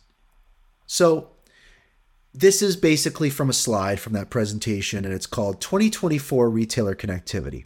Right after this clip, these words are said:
What We Know. So the Coupon Bureau has a partnership in place with Toshiba Global Commerce Solutions, making eighty-one twelve point of sale connectivity a part of new software releases to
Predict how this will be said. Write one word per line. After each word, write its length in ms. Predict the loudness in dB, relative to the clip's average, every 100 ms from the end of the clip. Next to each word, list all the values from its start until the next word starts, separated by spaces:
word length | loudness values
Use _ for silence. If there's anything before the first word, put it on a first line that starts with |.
| 0
What 260 | 0 2
We 200 | 0 0
Know. 300 | 0 -4 -10 -18 _ _ _ _ -6
So 320 | 2 2 2 -8 -18
the 80 | -6
Coupon 400 | 0 4 4 4
Bureau 420 | 2 2 0 -2 -10 _
has 240 | -4 -2
a 40 | -2
partnership 560 | -2 -2 -2 -2 -4
in 120 | -4 -4
place 500 | -2 0 -2 -6 -10 _ _ -6
with 220 | -4 -4
Toshiba 640 | -4 -2 -2 -2 0 0 0
Global 460 | 0 0 0 -2
Commerce 500 | -4 -4 -4 -2 -2
Solutions, 680 | -2 -2 -2 -4 -4 -6 -8 -12 -20 -10
making 440 | -2 0 0 -4 0
eighty-one 520 | 2 2 2 2 0
twelve 480 | -2 0 0 0 -4
point 240 | -6 -4
of 100 | -2
sale 280 | -2 -2 -2
connectivity 640 | -4 -4 -4 -4 -2 -2 -4
a 40 |
part 380 | -6 -6 -6 -6
of 140 | -10
new 280 | -4 0 2
software 540 | 2 2 0 0 -2 -2
releases 540 | -2 -2 -4 -6 -8
to 240 | -6 -6